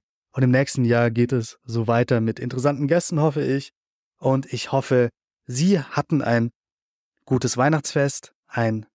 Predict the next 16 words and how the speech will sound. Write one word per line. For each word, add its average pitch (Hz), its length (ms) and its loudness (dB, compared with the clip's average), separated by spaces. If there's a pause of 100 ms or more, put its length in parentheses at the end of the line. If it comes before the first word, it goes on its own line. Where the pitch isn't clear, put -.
äh, 117 160 -10
gesegnetes 127 640 -2
Weihnachtsfest. 120 640 0 (260)
Ich - 140 -4
hoffe, 151 200 0
Sie 127 120 -4
kommen 165 320 2
gut 240 180 0
in 160 120 -2
das 147 200 0
neue 143 240 2
Jahr 127 300 0
zweitausendvierundzwanzig. 123 1200 -2 (560)
Und 120 200 0
ich 113 140 -2
hoffe, 120 400 0